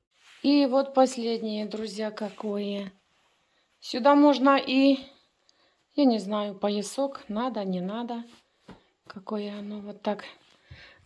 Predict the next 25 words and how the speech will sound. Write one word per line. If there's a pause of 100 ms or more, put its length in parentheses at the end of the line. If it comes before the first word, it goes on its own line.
Тоже
<laughs>
не
утюжила,
потому
что (600)
вот
как
оно
идёт
здесь. (1500)
Я
туфли
уже (220)
подобрала
под
него.
Вот
какие. (1300)
Но
это
каблук (380)
пониже.
Мне
кажет-,